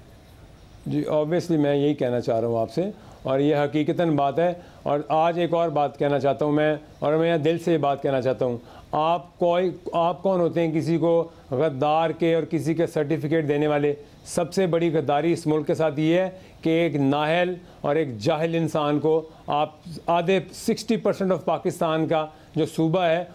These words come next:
उसका वज़ीर आला बना दो। ये सबसे बड़ी गद्दारी है पाकिस्तान के साथ। जिसको कभी,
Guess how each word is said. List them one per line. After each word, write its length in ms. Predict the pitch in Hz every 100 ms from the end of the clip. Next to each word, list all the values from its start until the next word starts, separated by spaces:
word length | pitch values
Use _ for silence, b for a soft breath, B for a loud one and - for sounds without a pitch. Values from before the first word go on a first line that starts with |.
| B
उसका 260 | 170 - 180
वज़ीर 400 | 156 147 156 156
आला 160 | 156
बना 260 | 139 127 120
दो। 240 | 117 107 B B B B
ये 200 | 131 175
सबसे 300 | - 190 190
बड़ी 200 | 165 165
गद्दारी 380 | 156 143 143 147
है 80 | 151
पाकिस्तान 520 | 143 123 135 135 123
के 80 | 123
साथ। 220 | 123 107 - B B B -
जिसको 380 | 143 - 185
कभी, 400 | 160 180 180 185